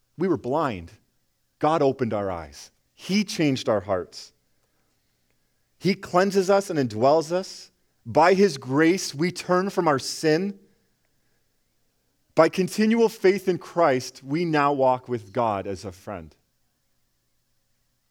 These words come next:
That unity that existed in the Garden of Eden was restored through the life and death of Jesus Christ and by us putting our faith in him.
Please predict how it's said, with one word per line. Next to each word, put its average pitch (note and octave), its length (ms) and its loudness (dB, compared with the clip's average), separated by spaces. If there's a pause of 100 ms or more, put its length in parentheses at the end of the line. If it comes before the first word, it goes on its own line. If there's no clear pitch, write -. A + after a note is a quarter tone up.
(240)
That C#3+ 280 2 (340)
unity F3 840 -4
that C#3 140 2
existed B2+ 640 -4
in A#2 140 -6
the G#2+ 80 -4
Garden A2+ 320 -4
of F2+ 120 -12
Eden A#2+ 220 -6
was G2+ 180 -8
restored G2+ 680 -6 (1600)
through C#3+ 320 0
the A#2+ 140 0
life B2 640 -2 (100)
and G2 220 -10
death B2 280 0
of F#2+ 120 -14
Jesus G#2 320 -14
Christ G#2+ 420 -4
and G#2+ 100 -8
by G#2+ 180 0
us A2+ 180 -2
putting A2+ 280 -8
our F2+ 120 -6
faith G2+ 340 -6
in F#2 100 -12
him. D#2+ 260 -18